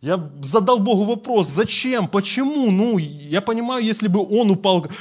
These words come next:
ко мне на колени, начал просить прощения, но почему я должен идти ему навстречу?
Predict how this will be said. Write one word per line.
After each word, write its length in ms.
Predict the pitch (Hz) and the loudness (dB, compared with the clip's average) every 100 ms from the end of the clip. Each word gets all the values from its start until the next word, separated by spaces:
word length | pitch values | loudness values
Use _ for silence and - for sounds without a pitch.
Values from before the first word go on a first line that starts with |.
| - | 0
ко 100 | 185 | 2
мне 140 | 202 | 4
на 100 | 202 | 2
колени, 380 | 196 180 208 185 | 2 2 4 2
начал 300 | 175 170 165 | 0 -2 -4
просить 320 | 180 165 185 | -6 -6 -6
прощения, 600 | 185 170 - 190 190 156 - - | -6 -6 -2 0 0 -2 -6 -6
но 120 | 165 | -2
почему 340 | 190 247 262 277 | 0 0 -2 -2
я 180 | 240 247 | 0 0
должен 300 | 185 156 156 | -2 -2 -6
идти 180 | - | -6
ему 200 | 160 147 | -8 -6
навстречу? 580 | 135 127 - 117 98 - | -10 -12 -12 -14 -14 -20